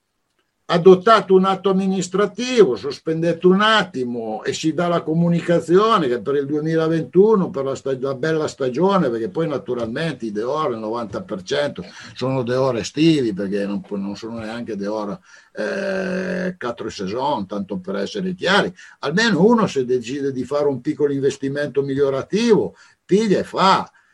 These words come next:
Cioè, voglio dire, io non ci trovo nulla di così, di, di così scandaloso, ma se tutte le volte ci, ci aggiungiamo un per-, un purché,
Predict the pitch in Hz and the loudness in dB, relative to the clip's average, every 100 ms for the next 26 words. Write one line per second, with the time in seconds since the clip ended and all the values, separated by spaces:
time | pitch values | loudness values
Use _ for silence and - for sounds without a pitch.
0 | _ _ - 120 - 135 143 156 160 180 | _ _ -6 -4 -2 -2 0 0 4 6
1 | 226 196 - - 143 143 139 143 151 139 | 6 4 0 0 2 4 4 2 0 0
2 | 127 - 131 120 139 139 131 123 117 110 | 0 0 2 2 2 2 2 2 0 0
3 | 104 110 123 104 131 127 147 151 - 135 | -2 -4 -6 -6 -4 0 2 0 -2 -4
4 | 120 120 175 202 113 87 - _ 127 147 | -4 -2 2 4 2 -4 -16 _ -6 -4
5 | 151 196 185 185 185 196 208 185 180 175 | 0 2 4 4 6 6 4 2 2 0
6 | 170 - - 170 160 175 170 190 190 185 | -4 -6 -4 -2 2 4 4 4 4 4
7 | 170 180 170 170 170 175 180 175 180 180 | 2 2 0 0 2 2 4 4 4 4
8 | 233 247 - | 6 6 6